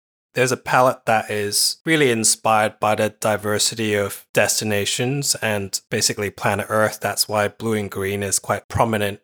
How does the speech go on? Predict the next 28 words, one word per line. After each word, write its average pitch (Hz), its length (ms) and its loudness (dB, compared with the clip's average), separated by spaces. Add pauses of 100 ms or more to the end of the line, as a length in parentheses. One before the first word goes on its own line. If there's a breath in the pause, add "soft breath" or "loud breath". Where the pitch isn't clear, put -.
within 113 300 0
the 101 80 -2
brand 101 280 0
itself. 104 560 0
And 101 380 -2 (160)
that - 300 2
palette 107 420 2
is 101 360 -2 (100)
relatively 127 840 0
neutral, 135 880 0
kind - 180 -10
of 107 120 -10
pastels. 110 880 0 (240)
But 123 100 -8
then 127 160 4
we 127 120 4
have 120 520 2
a 113 40 -8
more 123 220 4
vibrant 113 600 2
palette 95 420 -2
to - 120 -6
really 117 520 0
communicate 117 960 0
that 110 180 2
excitement, 107 800 -2
that 101 240 -2 (120)
unexpectedness 117 1300 0